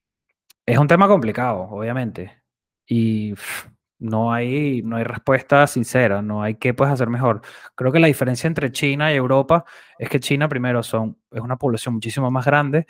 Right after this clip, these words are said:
es una población muchísimo más efectiva a nivel de construir y hacer industria. O sea, si ellos se proponen ahora, eh, vivir de solar,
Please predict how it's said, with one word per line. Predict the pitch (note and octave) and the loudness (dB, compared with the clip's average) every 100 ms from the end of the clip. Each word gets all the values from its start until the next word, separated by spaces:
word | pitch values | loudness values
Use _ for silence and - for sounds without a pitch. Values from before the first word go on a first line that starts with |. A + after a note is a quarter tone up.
| _ _ _ | _ _ _
es | A#2+ | 0
una | A#2+ C#3 C3+ | 2 2 2
población | C3 A#2 A2+ A#2 A#2 | 0 0 -2 -4 -4
muchísimo | A#2+ - D3+ D3 | -4 -4 -4 -2
más | A#2 B2 | -2 -4
efectiva | C#3+ A2+ - B2 C#3 C#3+ G#2+ | -4 -6 -2 0 4 4 2
a | A2 | -2
nivel | G#2+ G#2 A2 | -4 -4 -4
de | B2+ - | -6 0
construir | C3+ B2 - A2 A2 A#2+ C#3 D#3+ _ _ _ - | 0 0 -6 -8 -4 -2 -4 -8 _ _ _ -6
y | A#2+ | 0
hacer | G#2 - B2+ A#2+ D3+ - _ _ _ - | 0 0 -2 0 -2 -4 _ _ _ -8
industria. | C3 B2+ C3+ C3+ D#3+ | -4 0 0 4 2
O | |
sea, | - A2+ | 4 2
si | - | 2
ellos | A2 A#2 - | -2 -2 -2
se | C3 | -2
proponen | A#2+ A#2+ B2 C3+ | -2 0 0 0
ahora, | C#3 C3 C3 D#3 C#3+ - | 0 0 4 2 2 -6
eh, | A2+ G#2 G#2 G#2 G2+ _ | -10 -6 -6 -6 -8 _
vivir | A#2 A#2 A2+ A#2 A#2+ A#2+ | -8 -4 0 2 0 -2
de | C#3 | -4
solar, | C#3 B2+ C3+ D#3+ | 0 4 4 2